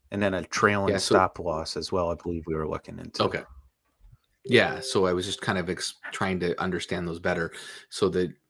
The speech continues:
Speaker 2: theoretically, I
Speaker 1: It's
Speaker 2: could create larger gaps between two, uh, gra-, um, grids and smaller gaps between other
Speaker 1: Grids,
Speaker 2: grids?
Speaker 1: yeah.
Speaker 2: Cool.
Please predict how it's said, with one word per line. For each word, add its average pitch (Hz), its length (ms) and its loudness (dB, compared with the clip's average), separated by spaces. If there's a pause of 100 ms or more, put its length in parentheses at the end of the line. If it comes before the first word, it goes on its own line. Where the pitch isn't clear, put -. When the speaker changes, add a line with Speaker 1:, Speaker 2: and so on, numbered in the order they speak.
(1300)
Speaker 2:
theoretically, 110 680 8
I 90 60 6
Speaker 1:
It's 92 80 0
Speaker 2:
could 95 140 -2
create - 340 2
larger 92 340 2
gaps 90 340 0
between 90 420 -4
two, 101 380 0 (300)
uh, 78 480 -2
gra-, 92 260 2
um, 82 600 -4 (560)
grids 90 480 2 (320)
and 90 260 -2
smaller 90 440 0
gaps 90 320 -2
between - 260 -4
other 85 160 6
Speaker 1:
Grids, 113 200 2
Speaker 2:
grids? 147 40 -2
Speaker 1:
yeah. - 1160 -10
Speaker 2:
Cool. - 420 -4